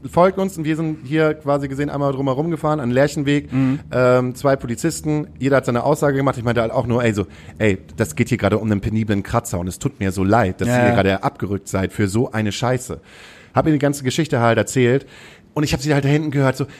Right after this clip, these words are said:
Speaker 1: „Ja, und, mm, und alles ist grad so, hm, und ja, und
Speaker 2: Oh.
Speaker 1: also, ah, mm, ah, mm, ah.“ Und ich dachte mir einfach nur so,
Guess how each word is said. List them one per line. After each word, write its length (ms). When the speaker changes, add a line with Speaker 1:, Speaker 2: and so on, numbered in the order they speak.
Speaker 1:
„Ja, 640
und, 240
mm, 480
und 140
alles 200
ist 140
grad 180
so, 160
hm, 380
und 180
ja, 300
und 200
Speaker 2:
Oh. 40
Speaker 1:
also, 220
ah, 520
mm, 260
ah, 360
mm, 360
ah.“ 280
Und 100
ich 60
dachte 240
mir 120
einfach 160
nur 140
so, 100